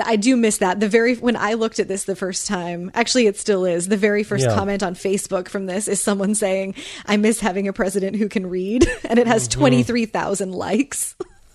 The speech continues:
Speaker 2: Yeah, I don't know.
Speaker 1: Um, yeah, I have,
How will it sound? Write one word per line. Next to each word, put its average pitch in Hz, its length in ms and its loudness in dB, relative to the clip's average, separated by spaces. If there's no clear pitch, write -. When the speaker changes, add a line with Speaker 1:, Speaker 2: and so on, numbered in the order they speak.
Speaker 2:
Yeah, 123 180 -6
I 427 240 -4
don't - 160 -4
know. - 140 -4
Speaker 1:
Um, 202 400 -4
yeah, 330 200 4
I 330 100 4
have, 381 420 2